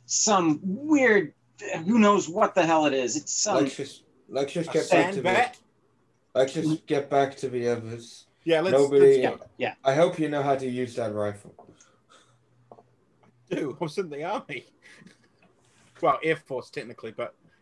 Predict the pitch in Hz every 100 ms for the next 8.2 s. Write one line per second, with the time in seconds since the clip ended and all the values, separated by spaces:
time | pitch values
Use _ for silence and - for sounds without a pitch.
0 | _ 196 190 202 185 - 185 156 156 _
1 | _ _ _ _ _ _ _ _ _ _
2 | _ _ _ _ _ _ _ _ _ _
3 | _ _ - _ _ _ _ _ - -
4 | _ - _ 117 117 - - - _ _
5 | _ _ _ _ - - _ _ _ _
6 | _ _ _ _ _ _ _ _ _ -
7 | 131 131 127 - 135 127 143 117 127 127
8 | 127